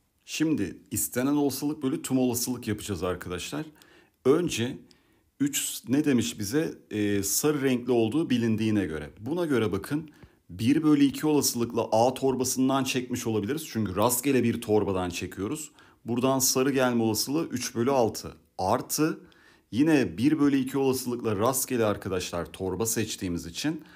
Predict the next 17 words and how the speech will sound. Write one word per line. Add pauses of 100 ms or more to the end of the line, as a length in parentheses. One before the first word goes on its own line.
(320)
B
torbasından
sarı
gelme
olasılığı
da
bakın
bu. (500)
İstenen
durum
ne?
Sarıdan
gelmesi,
e,
ikinci
torbadan
gelmesi.